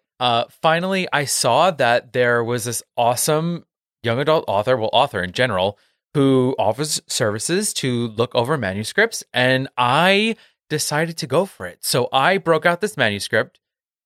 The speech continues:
I have a hundred and ninety-one pages written, over sixty thousand words, and I read and edited the entire thing this weekend, and I'm sending it off.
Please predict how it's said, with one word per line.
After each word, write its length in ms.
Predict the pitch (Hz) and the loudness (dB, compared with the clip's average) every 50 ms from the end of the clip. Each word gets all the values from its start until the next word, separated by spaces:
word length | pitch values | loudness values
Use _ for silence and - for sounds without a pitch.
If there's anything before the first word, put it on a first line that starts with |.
| _ _ | _ _
I 80 | 127 127 | -2 -2
have 100 | 139 120 | 0 -2
a 40 | - | -2
hundred 500 | - - - 165 165 165 160 196 185 180 | -4 -4 -2 -2 -2 0 2 0 0 2
and 100 | 180 175 | 2 2
ninety-one 460 | 156 151 156 156 180 160 180 175 165 | 2 2 2 0 0 0 0 -2 -2
pages 360 | - 139 123 123 135 131 117 | -2 -4 -4 -4 -6 -8 -6
written, 440 | 107 98 101 98 101 113 127 135 _ _ | -4 -4 -4 -4 -6 -8 -10 -12 _ _
over 180 | 135 117 110 127 | -6 -4 -2 -2
sixty 440 | - - - 147 135 - - 185 185 | 0 0 0 0 0 -2 -4 -2 0
thousand 420 | - 175 151 165 151 165 160 131 | 2 2 2 2 0 -2 -2 0
words, 400 | 110 107 101 101 107 113 - - - - | 2 2 4 2 2 0 -4 -10 -10 -8
and 120 | 120 117 - | -6 -6 -4
I 340 | - 110 107 113 110 107 104 - 104 98 | -4 -2 0 0 0 -2 -4 -8 -10 _
read 260 | 104 120 131 147 160 | 2 4 4 4 4
and 160 | 156 143 151 | 2 -2 -2
edited 440 | 135 - 139 135 123 117 113 104 101 - | -2 -2 -2 -2 -2 -2 -4 -6 -6 -8
the 120 | - 113 110 | -8 -8 -6
entire 380 | 113 107 - - 127 147 190 208 | -8 -8 -4 -2 0 0 0 0
thing 160 | - 196 175 | -2 -2 -2
this 160 | 160 156 - | -2 -2 -2
weekend, 520 | 151 143 - 196 226 302 349 359 339 240 - _ _ _ _ _ _ _ _ _ _ _ _ - | -4 0 2 4 4 4 2 2 -2 -6 -10 _ _ _ _ _ _ _ _ _ _ _ _ -8
and 100 | 113 110 | -6 -6
I'm 140 | 127 131 - | -6 -4 -4
sending 320 | - - 131 131 151 160 | -4 -4 -6 -6 -6 -6
it 80 | 170 175 | -4 -4
off. 340 | 190 233 240 - - _ | -4 -4 -6 -8 -12 _